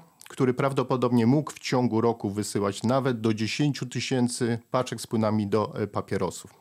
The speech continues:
czyniąc z tego stałe źródło dochodu. W marcu bieżącego roku wspólnie z funkcjonariuszami Straży Granicznej ujawniono fabrykę tytoniu w powiecie kolbuszowskim. W kwietniu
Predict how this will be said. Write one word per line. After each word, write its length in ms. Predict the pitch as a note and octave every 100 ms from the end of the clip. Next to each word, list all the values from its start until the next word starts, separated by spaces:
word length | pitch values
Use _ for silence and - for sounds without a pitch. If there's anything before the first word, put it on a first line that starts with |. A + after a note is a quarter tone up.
| -
czyniąc 320 | D3 D3 C#3
z 80 | -
tego 300 | C3+ C3 C3+ - -
stałe 380 | - A2+ G#2+ A2
źródło 500 | A#2+ - A2 F#2+ G#2+
dochodu. 460 | C3+ D3+ G#2 - -
W 100 | A2+
marcu 580 | D3+ E3+ D#3 - G2+ F2+ _ A#2
bieżącego 520 | B2+ C3 B2 C3 B2
roku 380 | C3+ C3+ B2 A#2+
wspólnie 460 | - D#3 D3 B2+
z 100 | A#2+
funkcjonariuszami 760 | - B2+ - C3 A#2+ - C3+ A#2
Straży 320 | - C3+ B2
Granicznej 680 | A2+ A2 A#2 A2+ - A#2+ B2 _
ujawniono 580 | - E3+ C#3+ C#3+ C#3 C3
fabrykę 440 | C3+ A2+ B2+ A#2
tytoniu 520 | C#3 - D3 A#2 F2 -
w 120 | A#2+
powiecie 480 | - C#3+ D3 - B2
kolbuszowskim. 760 | E3 B2 A#2 - F2+ - - -
W 80 | -
kwietniu 600 | - D3+ C#3 C3 C3